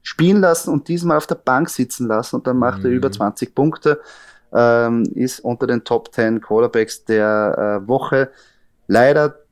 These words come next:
Speaker 1: leider, leider. Tut mir leid, äh, hätte ich mir nicht so gedacht, besonders weil es ja vorher geheißen hat, dass er da an der, ähm, zwar nicht Wurfschulter, aber an der Schulter verletzt ist. Immer, dass das beeinträchtigt ihn mehr auf dem Running, ähm,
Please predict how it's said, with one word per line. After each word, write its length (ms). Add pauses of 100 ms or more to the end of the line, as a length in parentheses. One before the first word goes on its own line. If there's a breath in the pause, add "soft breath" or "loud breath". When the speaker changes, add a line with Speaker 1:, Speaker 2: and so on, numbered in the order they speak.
(140)
Speaker 1:
leider, 720
leider. 500 (280)
Tut 120
mir 120
leid, 340 (100)
äh, 440
hätte 260
ich 40
mir 120
nicht 160
so 80
gedacht, 340
besonders 380
weil 60
es 80
ja 40
vorher 240
geheißen 400
hat, 120
dass 100
er 80
da 320
an 160
der, 300 (400 soft breath)
ähm, 220
zwar 160
nicht 260
Wurfschulter, 760
aber 140
an 60
der 80
Schulter 280
verletzt 400
ist. 180
Immer, 140
dass 200
das 100
beeinträchtigt 680
ihn 180
mehr 200
auf 100
dem 80
Running, 640
ähm, 300